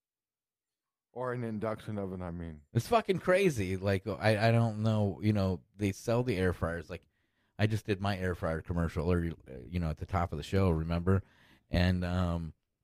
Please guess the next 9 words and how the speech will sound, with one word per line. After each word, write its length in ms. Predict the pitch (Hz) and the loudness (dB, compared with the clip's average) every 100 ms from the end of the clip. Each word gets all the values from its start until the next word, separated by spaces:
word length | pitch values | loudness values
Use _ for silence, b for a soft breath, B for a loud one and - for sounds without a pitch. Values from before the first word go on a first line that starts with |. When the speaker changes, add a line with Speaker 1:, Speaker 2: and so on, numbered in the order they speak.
| _ _ _ _ - | _ _ _ _ 4
Speaker 2:
they're 140 | 110 | 4
really 340 | 104 127 139 | 4 2 2
just 240 | 113 107 - | 0 -4 -2
tiny 300 | 110 110 110 | 0 2 2
convec-, 500 | 101 90 98 104 87 | -2 0 2 2 0
they're 120 | 87 | -4
countertop 680 | - 110 110 107 101 98 - | 0 2 4 4 4 2 0
convection 580 | 90 73 85 - 76 | -4 0 -2 -2 -10
ovens. 460 | 60 58 55 - _ | -10 -14 -16 -20 _